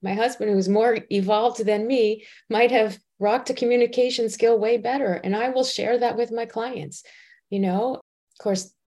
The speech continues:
that's a comfort level that I have. Not every therapist does, but that's, I think, part of us not being blank slates. You know, it really goes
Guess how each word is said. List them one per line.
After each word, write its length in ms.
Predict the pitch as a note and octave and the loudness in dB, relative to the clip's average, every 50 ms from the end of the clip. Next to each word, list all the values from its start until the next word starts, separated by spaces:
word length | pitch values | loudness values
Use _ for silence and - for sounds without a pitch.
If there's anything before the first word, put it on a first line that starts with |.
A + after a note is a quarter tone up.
| _ _ - | _ _ -4
that's 220 | G3 F#3+ F#3+ F#3 | -2 -2 -2 -2
a 40 | F#3+ | -4
comfort 320 | F#3 - G3+ F#3 F#3 E3 D#3+ | -4 -4 -4 -2 -2 -2 -2
level 220 | F#3 F3+ E3+ F3 | -2 -2 -2 -2
that 120 | E3 E3+ E3+ | -4 -2 -2
I 140 | G3+ B3+ C#4+ | -2 -2 -4
have. 280 | A#3+ G3 F3+ F#3 F#3+ | -4 -4 -4 -4 -2
Not 180 | F#3+ F#3+ F#3 F#3 | -2 -2 -2 -2
every 200 | F3+ F3 E3+ F3 | -2 -4 -6 -8
therapist 460 | - E3 D#3 D#3 D#3 D#3 F3 - - | -6 -6 -6 -6 -6 -8 -10 -8 -6
does, 340 | - B3 A#3 D#3+ F3 F3+ - | -4 -4 -2 -4 -4 -6 -6
but 240 | - G3+ F#3+ F3 F#3 | -6 -4 -4 -4 -4
that's, 260 | A#3 A#3 A#3 - - - - - - - - - - | -6 -6 -8 -8 -12 -16 -18 -20 -20 -20 -14 -8 -6
I 60 | A3 | -6
think, 380 | G#3+ - A3+ A3+ A3 G3+ - - | 0 2 4 4 4 2 -4 -12
part 380 | - - A3+ A3+ G#3 - - | -6 0 0 2 2 0 0
of 260 | F3 F3+ F3 F3+ E3+ - | -2 -2 -2 -2 -4 -6
us 220 | - F#3 F#3 F#3 F#3 | -6 -6 -4 -2 0
not 320 | F#3 F#3 F#3 F#3 F#3 F#3 | 0 0 0 -2 -4 -6
being 400 | F#3 E3+ F3+ G#3 A#3+ C#4 D#4+ E4 - _ - | -6 -4 -2 -2 -2 -2 -4 -8 -10 _ -8
blank 260 | F3+ E3+ D#3+ D3+ D3 | -6 -6 -6 -6 -8
slates. 560 | - - - C3+ B2+ A#2+ - - - - - _ _ _ _ _ _ _ _ _ _ _ _ _ _ _ _ _ - | -10 -10 -10 -10 -10 -10 -12 -14 -16 -18 -20 _ _ _ _ _ _ _ _ _ _ _ _ _ _ _ _ _ -4
You 140 | G3 G3+ F#3 | 0 0 0
know, 260 | F#3 E3+ E3 E3 E3 | 0 0 -2 -4 -4
it 140 | - D#3 F#3 | -4 -4 -2
really 400 | F#3+ G#3+ A3 G#3+ G#3+ G#3 F3+ - | 2 2 4 4 4 2 0 -2
goes 580 | - - G3+ F#3+ F#3 F#3 F3+ F3+ - - - | -2 -2 2 4 4 4 2 2 -2 -8 -12